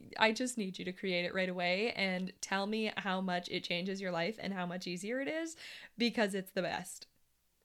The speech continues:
Now, one thing I think would be super fun is when you do come to join our Facebook group, come tell us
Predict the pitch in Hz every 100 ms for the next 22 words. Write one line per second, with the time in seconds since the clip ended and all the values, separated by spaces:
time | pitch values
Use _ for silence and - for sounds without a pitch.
0 | _ _ 240 247 220 220 262 320 320 262
1 | 262 233 - 208 214 208 208 180 - -
2 | 185 247 262 285 311 330 - 220 214 208
3 | 220 247 277 214 214 240 - 269 269 277
4 | 262 262 254 262 - 262 269 269 285 285
5 | - 294 302 302 - - - - 302 311
6 | - 233 220 233 240 -